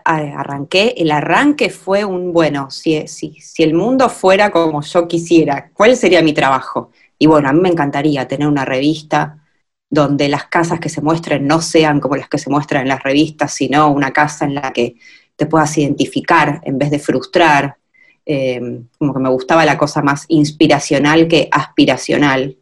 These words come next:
Me, me parece que, que lo otro te, te eyecta y, lo, y, y lo, y mi propuesta era más de, de coparte, de, de, de que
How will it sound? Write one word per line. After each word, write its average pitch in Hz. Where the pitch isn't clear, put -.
Me, 135
me 127
parece 127
que, 127
que 135
lo 127
otro 147
te, 123
te 139
eyecta 151
y, 147
lo, 139
y, 151
y 139
lo, 127
y 135
mi 139
propuesta 147
era 143
más 139
de, 127
de 147
coparte, 151
de, 131
de, 127
de 131
que -